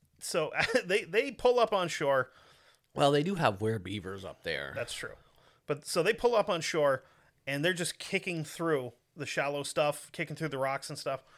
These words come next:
Speaker 1: And they're kicking up these giant chunks of gold that are, you know, some of 'em are,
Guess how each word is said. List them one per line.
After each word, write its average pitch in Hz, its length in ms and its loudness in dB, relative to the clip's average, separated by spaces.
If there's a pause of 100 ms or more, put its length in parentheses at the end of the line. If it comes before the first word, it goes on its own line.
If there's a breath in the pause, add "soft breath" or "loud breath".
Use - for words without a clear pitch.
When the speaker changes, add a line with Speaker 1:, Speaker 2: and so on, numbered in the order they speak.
(280 soft breath)
Speaker 1:
And 151 80 -6
they're 147 60 2
kicking 180 280 -2
up 156 140 0
these 127 220 -8 (100)
giant 143 480 -2
chunks - 360 -8
of 123 80 -8
gold 123 260 -2
that 127 100 -2
are, 127 160 -2 (420)
you 139 80 -10
know, 113 220 -10 (680 soft breath)
some 165 240 2
of 156 120 0
'em 151 60 0
are, 143 300 2